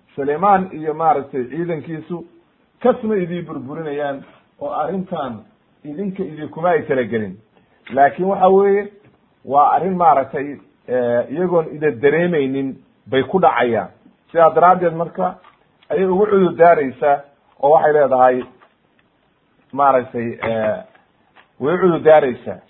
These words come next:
Fahum, wahum laa yashcuruun bay. Macnaha cudur daar bay u bixinaysaa. Waayo hadday og yihiin oo waxa weeye ay u jeedaan,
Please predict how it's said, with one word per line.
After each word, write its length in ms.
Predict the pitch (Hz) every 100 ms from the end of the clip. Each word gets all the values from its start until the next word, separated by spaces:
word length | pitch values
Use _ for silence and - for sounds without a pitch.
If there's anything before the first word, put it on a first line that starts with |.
| -
Fahum, 440 | 165 175 165 139 - _ _ _ _ _ _ _ _ _
wahum 420 | 127 139 147 143 143
laa 180 | 151
yashcuruun 600 | 139 131 - - 127 143
bay. 140 | 120 98 - _ _ _ _ -
Macnaha 220 | 151 170
cudur 180 | 165 160
daar 180 | 196 180
bay 80 | 160
u 60 |
bixinaysaa. 580 | 139 131 143 127 135 156 - _ _ -
Waayo 240 | 135 147
hadday 320 | 151 151 196 190
og 200 | 220 175
yihiin 520 | 160 139 143 120 95 - _ _ _ _ _ _ _
oo 100 | 123
waxa 180 | 147 156
weeye 220 | 165 156
ay 100 | 135
u 160 | 143 190
jeedaan, 500 | 160 170 180 180